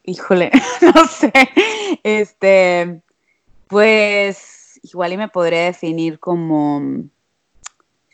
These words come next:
no sé, un artista como,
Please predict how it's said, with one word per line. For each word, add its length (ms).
no 140
sé, 220
un 140
artista 1080
como, 640